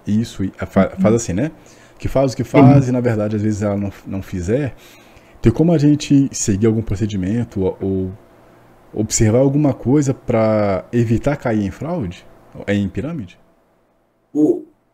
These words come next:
Speaker 2: a pessoa que faz a pirâmide, o fraudador, ele tem muita habilidade de enganar. Então, se você fosse analisar uma coisa, eu diria que não existe milagres.
Speaker 1: Uhum. Sim.
Speaker 2: É, ninguém pode te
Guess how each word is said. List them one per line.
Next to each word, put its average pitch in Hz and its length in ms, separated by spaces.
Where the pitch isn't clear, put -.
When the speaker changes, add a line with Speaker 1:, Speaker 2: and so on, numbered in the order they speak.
Speaker 2:
a - 60
pessoa 131 240
que - 100
faz 139 360
a 110 60
pirâmide, 110 400
o 101 60
fraudador, 110 640
ele 123 400
tem 113 160
muita 120 200
habilidade 113 520
de 113 60
enganar. 104 360
Então, 156 340
se - 200
você 131 240
fosse 196 260
analisar 139 480
uma 147 200
coisa, 113 480
eu 107 120
diria 123 300
que - 120
não 131 100
existe 123 400
milagres. 98 720
Speaker 1:
Uhum. 104 340
Sim. 87 280
Speaker 2:
É, - 280
ninguém 160 520
pode 147 400
te - 240